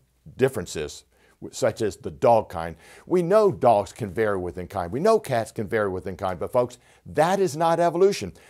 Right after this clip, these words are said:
That's just called genetic variability. Now let's go to our next piece here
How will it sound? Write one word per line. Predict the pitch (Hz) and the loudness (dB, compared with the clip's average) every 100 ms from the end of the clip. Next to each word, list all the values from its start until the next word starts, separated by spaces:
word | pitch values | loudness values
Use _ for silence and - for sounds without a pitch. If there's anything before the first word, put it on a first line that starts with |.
| - | -4
That's | 104 160 160 | 0 0 -2
just | 147 - | -8 -2
called | 117 104 - - | 0 0 -2 -10
genetic | 98 113 110 104 113 | -4 0 2 0 -2
variability. | 82 95 85 73 90 95 80 65 78 _ _ _ _ _ _ _ _ _ _ | -4 -2 -2 -2 0 0 -2 -8 -16 _ _ _ _ _ _ _ _ _ _
Now | 95 135 185 | 0 4 4
let's | 170 | 2
go | - 147 | 0 0
to | 147 | 0
our | 127 113 | 0 0
next | 110 127 - | 0 -2 -4
piece | - 85 71 | -12 -12 -12
here | 78 73 | -14 -16